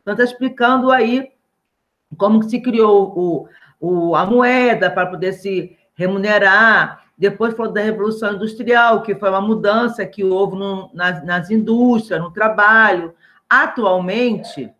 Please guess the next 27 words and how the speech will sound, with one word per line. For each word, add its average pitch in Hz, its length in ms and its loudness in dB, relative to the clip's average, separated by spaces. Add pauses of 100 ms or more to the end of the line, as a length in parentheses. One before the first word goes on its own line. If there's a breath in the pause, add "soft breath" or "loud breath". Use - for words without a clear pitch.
(360)
para 196 240 2
mudar 196 540 0
de 185 60 -10
um 175 40 -10
trabalho 160 640 0
para 147 240 -4
outro, 214 600 -2 (200)
o 165 80 -12
empregado 202 500 -2
precisa 247 720 -2
mostrar 226 600 -2
que 247 120 -6
tem 254 340 -2
competência 220 1040 -8
e 220 140 -2
habilidade, 220 800 0
ou 240 140 0
seja, 135 440 -6 (320)
que 202 100 -2
ele 208 120 -2
tem 240 200 2
o 285 120 -2
conhecimento 247 920 0
específico 262 720 -6
para 247 220 0
aquela 247 280 0
função. 247 500 -4